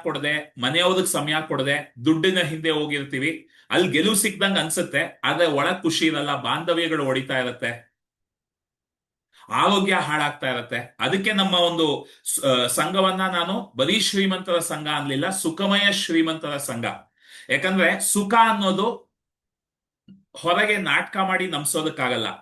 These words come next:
ಯಾಕಂದ್ರೆ ನಮ್ಮ ಒಳಗೆ ಆ ಸುಖ ಅನುಭವ ಆಗ್ಬೇಕು. So, ಹಾಗಾಗಿ ನಮ್ಮ ಒಳಗೆ ನಮ್ಗೆ ಖುಷಿ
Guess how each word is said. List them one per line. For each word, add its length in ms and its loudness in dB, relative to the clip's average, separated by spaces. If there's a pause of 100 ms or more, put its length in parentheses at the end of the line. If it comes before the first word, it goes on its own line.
ಯಾಕಂದ್ರೆ 300 -4
ನಮ್ಮ 220 -4
ಒಳಗೆ 380 2
ಆ 100 4
ಸುಖ 260 2
ಅನುಭವ 420 2
ಆಗ್ಬೇಕು. 640 -4 (500)
So, 80 2
ಹಾಗಾಗಿ 760 0 (280)
ನಮ್ಮ 380 -2
ಒಳಗೆ 880 2
ನಮ್ಗೆ 480 -2
ಖುಷಿ 640 0